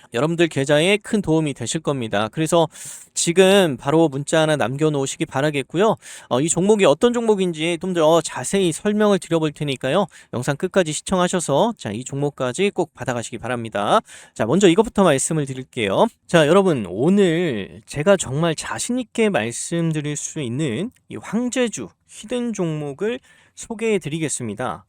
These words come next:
자, 왜 히든주냐? 그리고 왜 황제주냐? 이렇게 물어보실 텐데요. 자, 왜 히든이냐면 지금 시장에서 이제 거의 알려지지 않았지만 이 에이아이 반도체,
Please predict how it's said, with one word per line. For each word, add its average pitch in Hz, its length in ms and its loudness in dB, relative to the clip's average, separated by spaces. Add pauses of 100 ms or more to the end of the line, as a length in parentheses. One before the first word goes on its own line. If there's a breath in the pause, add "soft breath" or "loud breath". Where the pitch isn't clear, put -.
(120)
자, 185 140 6
왜 190 240 4
히든주냐? 123 920 -2 (160)
그리고 185 440 -4
왜 135 180 -2
황제주냐? 151 920 -2 (120)
이렇게 143 380 -4
물어보실 135 520 -2
텐데요. 151 640 -6 (140)
자, 117 220 2
왜 208 400 2
히든이냐면 143 1040 -4
지금 254 340 -4
시장에서 226 640 2
이제 156 200 -4
거의 165 400 -8
알려지지 208 800 -6
않았지만 123 1080 -2
이 190 380 0
에이아이 226 800 2
반도체, 139 960 -8